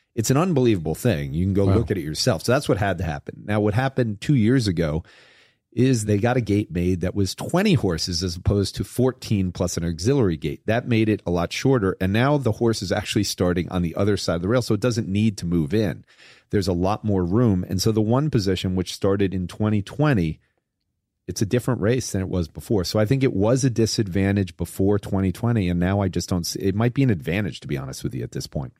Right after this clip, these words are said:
Speaker 2: So because Churchill Downs shelled out the cash for a bigger gate, what you're basically saying is that invalidates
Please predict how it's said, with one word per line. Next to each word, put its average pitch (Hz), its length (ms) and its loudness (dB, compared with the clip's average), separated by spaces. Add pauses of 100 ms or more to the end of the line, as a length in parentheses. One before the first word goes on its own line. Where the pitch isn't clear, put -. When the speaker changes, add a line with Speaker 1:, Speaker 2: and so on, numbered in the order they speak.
(880)
Speaker 2:
So - 200 2
because 120 720 0 (560)
Churchill 123 420 2
Downs 95 800 2 (720)
shelled 117 360 2
out 101 220 2
the 92 80 -6
cash - 640 -2 (460)
for 110 240 2
a 92 260 2 (340)
bigger 113 300 4
gate, 90 720 -4 (720)
what 104 220 0
you're 110 80 4
basically 110 460 2
saying 104 300 4
is 95 200 2
that 107 240 2
invalidates 98 1300 0